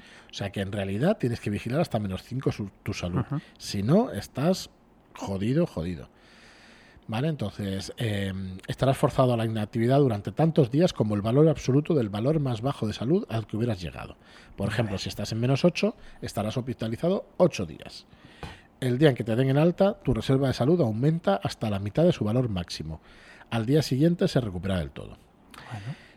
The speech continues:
Speaker 1: Y si tu reserva baja a menos doce o menos, estás muerto. Hora de activar tu activa-, tu investigador de reemplazo, desde luego. Bueno, hemos de decir que eso, o sea,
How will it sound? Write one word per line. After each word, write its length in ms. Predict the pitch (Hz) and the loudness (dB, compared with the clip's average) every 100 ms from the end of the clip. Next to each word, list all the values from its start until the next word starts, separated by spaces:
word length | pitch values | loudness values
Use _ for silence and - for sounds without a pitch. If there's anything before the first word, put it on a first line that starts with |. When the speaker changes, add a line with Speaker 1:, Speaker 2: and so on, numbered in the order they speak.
| - | 0
Speaker 1:
Y 160 | 190 202 | 6 6
si 140 | 143 120 | 6 2
tu 100 | 110 | 0
reserva 380 | 110 151 131 | 2 2 4
baja 320 | 113 120 - 101 | 2 -2 -2 0
a 20 | |
menos 320 | 165 185 135 | 4 4 4
doce 460 | 139 135 156 151 156 - | 4 2 4 4 2 -2
o 180 | 120 120 | 4 4
menos, 480 | 117 107 113 123 - | 4 -2 -4 -6 -8
estás 420 | 117 - 139 151 - | -12 -2 0 0 -4
muerto. 480 | 107 95 80 - 58 - - - | -4 -4 -4 -8 -14 -16 -20 0
Hora 280 | 147 143 131 | 6 6 6
de 100 | 123 | 0
activar 520 | 104 - 110 127 143 - _ | -2 -2 0 2 0 -2 _
tu 160 | 120 | -2
activa-, 380 | 104 - 104 95 113 - | -2 -2 -4 -4 -8 -6
tu 80 | 101 | -4
investigador 580 | 92 - 95 98 104 | -4 -6 -4 0 0
de 100 | 98 | -2
reemplazo, 480 | 90 87 76 - - | -4 -6 -8 -14 -12
desde 240 | 82 85 82 | -12 -10 -10
luego. 280 | 82 73 - - - - - - - - | -10 -12 -18 -20 -20 -18 -18 -18 -20 -8
Bueno, 320 | 120 139 131 | 4 6 8
hemos 140 | 139 | 6
de 80 | 147 | 6
decir 240 | 160 151 156 | 6 4 2
que 320 | 123 107 - | 0 -2 -6
eso, 360 | - 110 - 95 | -6 -6 -4 -6
o 100 | - 101 | -6 -4
sea, 320 | 101 90 | -2 -2